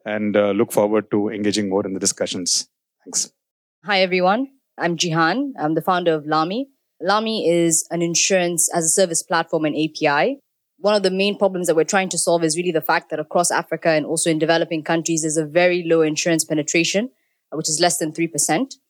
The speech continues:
Speaker 2: So what we've done is we've digitized the value chain, uh, into a platform and A P I that businesses are able to use to plug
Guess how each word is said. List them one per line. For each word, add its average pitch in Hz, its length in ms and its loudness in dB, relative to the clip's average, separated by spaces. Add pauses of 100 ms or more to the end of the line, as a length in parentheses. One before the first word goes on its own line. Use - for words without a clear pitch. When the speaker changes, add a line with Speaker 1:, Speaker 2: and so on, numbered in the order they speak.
(320)
Speaker 2:
So - 120 -6
what 196 140 4
we've 185 200 2
done 202 200 4
is 185 100 0
we've 165 120 0
digitized 170 560 0
the 160 80 0
value 165 320 0
chain, 165 440 -4
uh, 156 160 -2
into 175 280 0
a 156 40 2
platform 165 460 0
and 180 80 -2
A 160 140 -2
P 160 180 -2
I 151 200 2
that 147 200 -6
businesses 175 420 -2
are 160 60 2
able 160 320 0
to 175 160 -4
use 170 360 -2
to 156 380 -2
plug 175 360 2